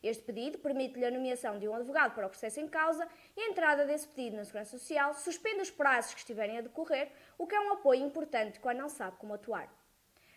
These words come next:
Se receber a comunicação do tribunal, pode-se lá deslocar, tendo em vista obter informações sobre os prazos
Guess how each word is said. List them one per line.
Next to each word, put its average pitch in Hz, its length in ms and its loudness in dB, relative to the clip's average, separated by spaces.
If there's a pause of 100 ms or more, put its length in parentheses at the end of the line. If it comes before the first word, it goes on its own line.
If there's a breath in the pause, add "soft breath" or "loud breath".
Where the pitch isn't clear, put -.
Se - 220 0
receber 240 480 2
a 208 60 -2
comunicação 247 560 -6
do 196 80 -8
tribunal, 269 500 -2 (100)
pode-se 277 360 0
lá 190 140 -4
deslocar, 262 520 -2
tendo 349 160 -4
em 370 100 -2
vista 392 280 0
obter 370 220 -4
informações 320 680 -2
sobre 208 220 -6
os 262 80 -12
prazos 277 400 2